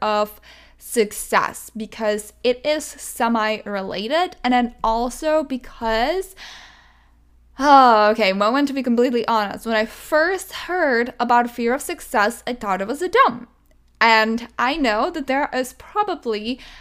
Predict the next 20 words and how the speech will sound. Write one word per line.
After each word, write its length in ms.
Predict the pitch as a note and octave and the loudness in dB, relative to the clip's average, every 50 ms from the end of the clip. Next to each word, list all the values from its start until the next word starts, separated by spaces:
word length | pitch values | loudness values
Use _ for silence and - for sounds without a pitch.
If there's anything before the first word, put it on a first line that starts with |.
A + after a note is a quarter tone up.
| - - - | -14 -6 -2
a 80 | C4 C4 | 0 0
lot 360 | C4+ C4 B3+ C4 E4+ G4+ G4+ | 2 4 4 4 4 4 2
of 100 | D#4 B3+ | 0 0
you 260 | A#3+ A#3 A3+ A3 A#3 | -2 -2 0 -2 -2
who 120 | A#3 B3+ B3+ | 0 0 2
might 300 | B3+ A#3+ A#3+ B3 B3+ B3 | 2 2 2 0 -2 -4
feel 680 | - - B3+ B3 B3 B3 B3 B3 A#3+ A#3+ A#3+ - _ _ _ - | -4 -4 -2 -2 0 0 0 0 -2 -4 -6 -8 _ _ _ -6
like 420 | A#3+ A#3+ A#3 A#3 A#3 - - _ _ - | -2 0 0 0 -2 -4 -14 _ _ -4
it 260 | B3+ C4 A#3 G#3+ - | -4 -4 -2 -2 -2
does, 340 | A#3+ A3+ G#3+ A3 G#3+ - - | 0 0 0 -2 -4 -8 -10
it 100 | - A3+ | -10 -8
has 180 | G#3 A3+ G#3+ A3 | -6 -6 -6 -6
nothing 260 | A3 G#3+ A3 G#3+ G#3 | -6 -6 -6 -8 -10
to 100 | - G3 | -10 -10
do 200 | G3+ C4+ D#4+ F4 | -10 -8 -6 -6
with 200 | E4 E4 E4 - | -6 -8 -8 -8
you, 400 | C#4 C#4 C#4 C#4 C#4 C#4 C4 - - | -8 -6 -6 -4 -4 -6 -6 -6 -6
like 200 | G#3 G#3 - - | -8 -8 -8 -8
it 120 | G#3 G#3 G3 | -10 -8 -6
doesn't, 500 | G3+ G3+ G3+ G#3 G3 F#3+ G3 G#3 G#3+ | -6 -6 -6 -6 -8 -8 -6 -8 -10